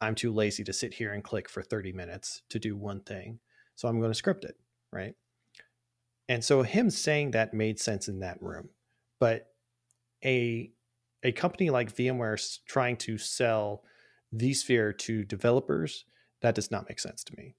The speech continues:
And I don't think it makes, makes sense to a lot of people. And so I think a lot of times you have to, <laughs> um, have to read the room, I suppose, in order to understand how you're trying to sell and what you're trying to sell.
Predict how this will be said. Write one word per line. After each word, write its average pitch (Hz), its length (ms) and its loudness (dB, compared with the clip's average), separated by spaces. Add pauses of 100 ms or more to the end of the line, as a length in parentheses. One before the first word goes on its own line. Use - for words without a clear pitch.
(140)
And 131 80 4
I 135 40 8
don't 202 140 6
think 185 100 0
it 135 60 0
makes, 127 240 -4
makes 135 220 0
sense 123 240 -2
to 123 120 4
a 117 40 6
lot 107 160 4
of - 80 -8
people. - 340 -12 (640)
And 123 160 2
so 131 380 4 (120)
I 131 80 6
think 151 320 2
a 127 60 4
lot 127 180 6
of 131 80 2
times 120 260 -2
you 107 80 -2
have 117 120 -2
to, 104 160 -2 (140)
<laughs> - 160 -6
um, 104 200 -2 (920)
have 120 100 0
to 123 80 4
read 117 260 6
the 117 80 2
room, 127 400 4
I 131 120 2
suppose, 151 400 2 (720)
in 143 120 4
order 139 180 6
to 127 140 0
understand 123 440 4
how 123 280 4
you're 117 160 4
trying 117 220 0
to 107 60 0
sell 107 260 4
and 101 100 0
what 107 140 0
you're 104 80 -6
trying 101 180 -4
to 98 80 -8
sell. 101 340 -4